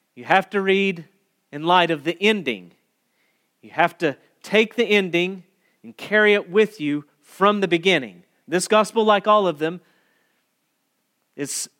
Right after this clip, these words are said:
written such that you really have to read them twice to have read them once. You have to read the beginning, the middle, all of it in light of the end.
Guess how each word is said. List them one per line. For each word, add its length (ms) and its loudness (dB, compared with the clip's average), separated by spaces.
written 360 -2
such 400 -2
that 140 -6
you 100 -8
really 300 0
have 180 0
to 80 -8
read 260 -2
them 200 -6
twice 720 0
to 140 -2
have 180 -2
read 260 -2
them 300 -6
once. 800 -6
You 60 -20
have 100 -20
to 100 -14
read 380 -2
the 240 0
beginning, 720 0
the 80 -6
middle, 580 -2
all 320 4
of 140 0
it 160 -2
in 140 -8
light 240 2
of 140 -8
the 140 -10
end. 460 -6